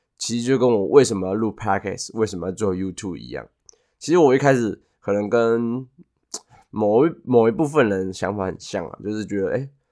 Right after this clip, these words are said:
录节目啊，录 YouTube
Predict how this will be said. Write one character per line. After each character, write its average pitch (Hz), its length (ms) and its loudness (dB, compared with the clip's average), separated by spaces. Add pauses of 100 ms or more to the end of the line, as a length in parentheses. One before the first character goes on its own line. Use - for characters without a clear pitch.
(400)
录 107 560 -2
节 98 280 -6
目 113 280 0
啊， 95 260 -4
录 101 380 -6 (240)
YouTube 101 560 -10